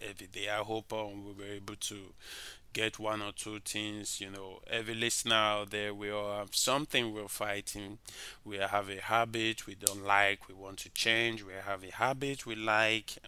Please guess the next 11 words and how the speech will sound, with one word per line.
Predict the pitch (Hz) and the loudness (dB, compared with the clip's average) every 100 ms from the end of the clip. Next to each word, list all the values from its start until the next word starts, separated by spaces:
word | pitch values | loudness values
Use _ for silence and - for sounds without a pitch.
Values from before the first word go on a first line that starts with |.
| 101 98 | -16 -12
but | 98 - - - - | -8 -8 -8 -12 -12
it | - - | -10 -4
has, | 113 107 104 | 2 2 4
like, | 101 98 | 2 0
a | 98 | -4
negative | 98 127 143 - 143 139 | -2 0 2 0 0 -2
effect | 135 139 131 131 | -2 0 0 -2
on | 127 | -2
us, | 127 123 127 113 - | 0 2 0 0 -2
and | 104 98 95 | -6 -8 -12
we | 98 98 95 | -12 -12 -12